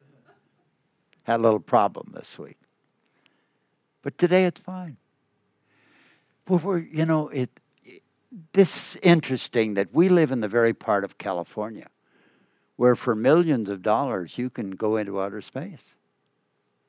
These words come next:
Th-, they're building these craft and they're testing them out. I'm not gonna pay millions of dollars. I'm going for nothing. And I can go as many times as I want.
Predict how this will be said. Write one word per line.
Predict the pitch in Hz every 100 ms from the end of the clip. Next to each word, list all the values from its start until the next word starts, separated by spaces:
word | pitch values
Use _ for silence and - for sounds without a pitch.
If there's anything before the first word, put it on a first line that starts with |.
| _ -
Th-, | 120
they're | 131 151
building | 123 135 160 143 101
these | 113 101
craft | - - 123 139 104 _
and | 101 92
they're | 92 87 -
testing | 139 139 - 113 104
them | 104
out. | 143 180 - _ _ _ _ _ _ _ _ _ -
I'm | 165 139
not | 151 143 -
gonna | 90 78 73 _
pay | - 85
millions | 82 95 95 95 87
of | 80
dollars. | 92 104 113
I'm | - 147
going | 131 87 73
for | -
nothing. | 135 113 151 214 180 110 - _ _ _ _ _ _ _ _ _ _ _ _ _ _ _ _ _ _ _ _ _ _ _ _ _ _ _ _
And | 98
I | 107
can | 104 -
go | 113
as | 113 113
many | 123 123
times | 120 135 147 135
as | 151
I |
want. | 165 185 208 190